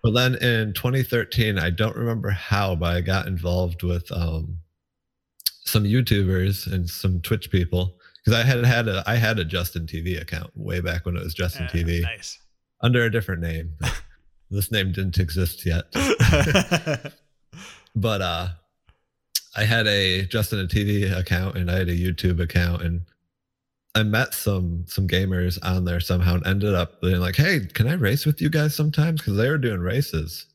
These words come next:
Speaker 1: and they were just, you know, chilling, talking, doing races, recording it, putting it on YouTube. And that was twenty twelve, twenty thirteen area.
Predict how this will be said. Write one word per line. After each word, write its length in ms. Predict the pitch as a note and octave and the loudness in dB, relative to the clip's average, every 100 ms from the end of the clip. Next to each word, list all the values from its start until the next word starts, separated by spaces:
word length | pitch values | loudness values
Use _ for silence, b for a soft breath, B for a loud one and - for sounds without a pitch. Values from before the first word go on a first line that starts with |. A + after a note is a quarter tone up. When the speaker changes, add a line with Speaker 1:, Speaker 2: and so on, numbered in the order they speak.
| _ - | _ -4
Speaker 1:
and 140 | G2 | 0
they 80 | G2 | 2
were 100 | G#2+ | 2
just, 260 | G2 - - | 2 -4 -2
you 100 | A#2+ | 0
know, 180 | B2+ C3 _ _ _ _ - | 2 0 _ _ _ _ 0
chilling, 400 | A2+ A#2+ D3+ C#3+ | 0 2 0 2
talking, 500 | G2 A#2 - C3 C3+ | 2 2 2 0 2
doing 220 | F#2+ A2+ | 0 2
races, 360 | G#2+ A#2+ B2+ | 0 0 0
recording 420 | B2 - F2+ F2+ G#2 | -2 0 0 2 0
it, 140 | - | -2
putting 220 | - F2+ | 0 0
it 60 | A2 | 2
on 80 | G#2 | 2
YouTube. 440 | E2 F2 F#2+ G2 - _ _ - B B B B | 0 2 2 0 -4 _ _ -20 B B B B
And 100 | G2+ | 2
that 120 | A2 | 2
was 180 | A#2 G#2 | 4 0
twenty 280 | - A2 G#2 | 0 0 0
twelve, 300 | F#2 G2 F#2 | 0 0 0
twenty 240 | - F#2+ F#2 | -2 -2 0
thirteen 500 | F#2 F2 - F#2 F#2 | -2 -2 -4 -2 -2
area. 460 | G2+ G2+ A2 A2 | -2 0 -2 -4